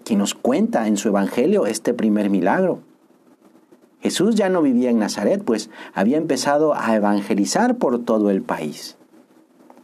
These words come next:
Y por supuesto, también invitarían a la Virgen, que gustosa iría porque sabría que ahí volvería a ver a su hijo.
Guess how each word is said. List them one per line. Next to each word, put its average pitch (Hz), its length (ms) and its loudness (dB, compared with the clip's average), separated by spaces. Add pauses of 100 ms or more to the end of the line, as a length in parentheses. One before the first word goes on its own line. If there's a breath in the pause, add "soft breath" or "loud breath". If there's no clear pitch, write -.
(140)
Y 143 100 0
por 151 180 0
supuesto, 185 540 0 (380 loud breath)
también 139 360 0
invitarían 117 500 2
a 107 60 0
la 92 160 0
Virgen, 165 420 0
que 120 180 0 (300 loud breath)
gustosa 123 540 0
iría 143 400 0 (240 loud breath)
porque 127 240 0
sabría 131 460 0
que 135 120 -2
ahí 156 220 2
volvería 196 420 2
a 185 60 2
ver 190 160 2
a 175 60 0
su 175 180 0
hijo. - 340 -4